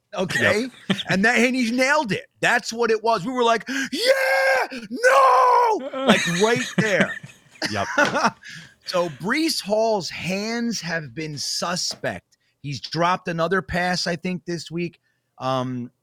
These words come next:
Speaker 1: and, you know, it's like he, he, he has his, his positive pass plays as well, but he's, he's starting to, it's not, he's not trustworthy in my opinion. And I love him. I think he's, I mean, he has so much potential,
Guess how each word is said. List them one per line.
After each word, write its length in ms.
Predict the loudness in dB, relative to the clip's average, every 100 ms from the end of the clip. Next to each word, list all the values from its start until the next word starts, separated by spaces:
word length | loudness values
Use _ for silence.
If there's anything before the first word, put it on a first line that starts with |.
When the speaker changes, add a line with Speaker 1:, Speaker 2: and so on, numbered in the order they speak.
| -4
Speaker 1:
and, 180 | -2
you 120 | 0 0
know, 140 | 0
it's 180 | -2 -2
like 180 | -4 -4
he, 200 | -8 -6
he, 140 | -4 -4
he 220 | 0 0
has 420 | 0 -2 -2 -2
his, 340 | -2 -2 -4 -12 _ _ _ _ -10
his 280 | -6 -4 -6
positive 600 | 0 0 2 0 -2 -4
pass 300 | -6 -4 -6
plays 400 | -10 -8 -8 -8
as 180 | -8 -2
well, 160 | -2
but 200 | 0 -4 -6 -20 _
he's, 260 | -10 -6 -4
he's 320 | -4 -4 -4
starting 400 | -2 0 0 -2
to, 220 | -2 -2 -2
it's 180 | -4
not, 260 | -2 0 0
he's 200 | -4 -6
not 260 | -4 -4 -6
trustworthy 720 | -8 -6 -6 -6 -4 -4 -6
in 60 |
my 160 | -6 -6
opinion. 520 | -8 -8 -10 -8 -10 _ _ -8
And 140 | -2
I 100 | 0
love 300 | 2 2 0 -2
him. 200 | -12 -16 -10
I 140 | -10
think 240 | -4 -4 -4
he's, 240 | -6 -6 -6
I 20 |
mean, 160 | -4 -2
he 80 |
has 160 | 0 0
so 440 | -4 -6 -2 0 2
much 280 | 0 -2 -8
potential, 500 | -10 -8 -8 -10